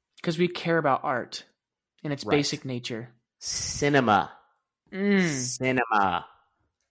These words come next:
Speaker 1: Hmm. Bro, speaking of cinema, another rabbit hole. This Martin Scorsese, Killers of the Flower Moon.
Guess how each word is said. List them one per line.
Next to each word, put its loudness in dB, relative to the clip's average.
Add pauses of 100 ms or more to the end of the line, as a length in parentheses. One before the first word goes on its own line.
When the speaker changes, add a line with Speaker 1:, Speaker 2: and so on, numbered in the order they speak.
(240)
Speaker 1:
Hmm. -12 (1200)
Bro, 2 (260)
speaking -2
of -6
cinema, -8 (540)
another 0
rabbit -4
hole. -8 (400)
This -4
Martin 2
Scorsese, -4
Killers -4
of -12
the -6
Flower -4
Moon. -8